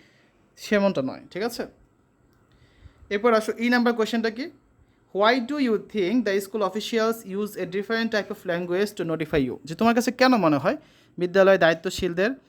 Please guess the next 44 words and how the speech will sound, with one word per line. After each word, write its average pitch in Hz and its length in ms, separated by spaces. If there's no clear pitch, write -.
কোনো 175 200
কিছু 180 200
জানাতে 160 360
ভিন্ন 180 300
ভাষা 190 200
ব্যবহার 170 400
করে? 156 240
এটার 190 140
অ্যান্সারটা 233 300
লেখা 208 180
যেতে 196 160
পারে 180 340
যে, 165 220
"I 208 140
think 233 260
it's 190 140
like 180 220
the 180 80
school 185 240
officials 196 380
are 147 180
trying 185 240
to 190 120
be 180 40
clear 190 240
and 156 80
make 196 120
sure 180 180
we 180 60
take 196 160
it 180 120
seriously।" 156 400
যে 185 100
আমার 208 180
কাছে 233 320
মনে 185 240
হয় 240 280
তারা 180 200
এটা 185 160
স্পষ্ট 190 320
হওয়ার 190 220
চেষ্টা 190 260
করছে 190 300
এবং 208 220